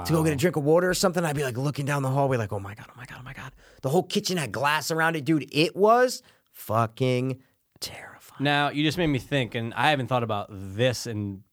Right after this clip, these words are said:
Speaker 2: for twenty-five years.
Speaker 1: Oh, wow, what?
Speaker 2: But what, is there a time you remember from being a, a young kid,
Speaker 1: Mm.
Speaker 2: whether, who knows, whatever the age is,
Speaker 1: Oh, yeah.
Speaker 2: where you were absolutely, like,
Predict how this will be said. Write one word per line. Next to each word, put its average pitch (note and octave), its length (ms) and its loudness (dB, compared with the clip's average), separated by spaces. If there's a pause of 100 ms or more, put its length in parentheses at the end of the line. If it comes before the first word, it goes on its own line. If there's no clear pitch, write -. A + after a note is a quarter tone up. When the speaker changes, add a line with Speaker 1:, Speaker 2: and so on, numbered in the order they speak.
Speaker 2:
for - 340 -6 (140)
twenty-five A#2 520 -2
years. F2+ 160 -12
Speaker 1:
Oh, D3 140 6
wow, A#2+ 360 2
what? B2 260 -2 (240)
Speaker 2:
But A#2 120 -2
what, A2+ 440 0 (400)
is C3+ 140 -6
there G3 120 2
a G#3+ 60 -2
time D#3+ 320 0
you D3+ 80 0
remember C#3+ 200 2
from B2 180 -6
being A#2+ 320 -2
a, A2 240 -4
a A2 100 -6
young A2 400 -2
kid, A2 300 -4
Speaker 1:
Mm. C#3+ 200 2
Speaker 2:
whether, A#2+ 380 -2
who B2 160 -2
knows, F#2+ 240 -4
whatever C3 260 0
the A2+ 80 -2
age G#2 180 -2
is, G2 240 -10 (120)
Speaker 1:
Oh, - 60 4
yeah. C#3+ 120 4 (400)
Speaker 2:
where A#2+ 180 -2
you A#2+ 160 0
were B2 260 -2 (180)
absolutely, B2 1000 -2
like, A2 160 -6